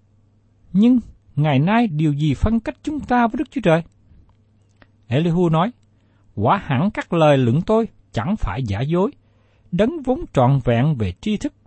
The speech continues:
đang ở cùng ông. Chỉ có Đức Chúa Trời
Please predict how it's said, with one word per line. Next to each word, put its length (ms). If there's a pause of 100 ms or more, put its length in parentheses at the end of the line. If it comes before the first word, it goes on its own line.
đang 260
ở 200
cùng 180
ông. 120 (960)
Chỉ 220
có 120
Đức 160
Chúa 160
Trời 280